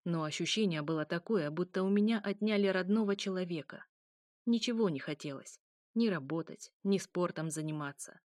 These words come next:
Я внушал себе, что это все глупости, и потихоньку обрастал броней.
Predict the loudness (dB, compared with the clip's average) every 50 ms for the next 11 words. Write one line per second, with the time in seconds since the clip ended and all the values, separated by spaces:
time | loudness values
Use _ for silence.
0 | _ _ _ _ _ _ _ _ _ -4 0 2 2 2 2 0 -2 -2 0 0
1 | 0 0 0 -4 -4 -4 -4 -4 -4 -2 -2 0 0 0 -2 -2 -4 0 0 0
2 | 2 4 4 4 2 0 -2 -8 -8 -10 -12 -14 -18 -18 _ _ _ _ _ _
3 | _ -4 -2 0 0 -2 0 -2 -2 0 2 2 2 2 2 0 0 2 0 -2
4 | -2 -2 -4 -4 -4 -2 -2 -2 -2 -2 -2 -4 -6 -6 -8 -12 _